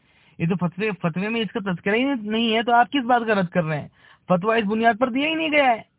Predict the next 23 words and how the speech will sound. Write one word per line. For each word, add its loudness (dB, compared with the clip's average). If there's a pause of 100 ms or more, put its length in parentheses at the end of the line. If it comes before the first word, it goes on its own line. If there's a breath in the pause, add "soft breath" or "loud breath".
(300)
یہ -2
تو -2
فتوے -6
کی -2
بنیاد 0
ہی 0
نہیں 2
ہے، -2
یہ -2
تو -2
جو -2
کہتا 0
ہے 0
وہ 0
کہے۔ 0 (1300 soft breath)
ایک 2
بات، -4
دوسری -2
چیز -4
یہ -2
ہے 0
کہ -12 (160)
اس -4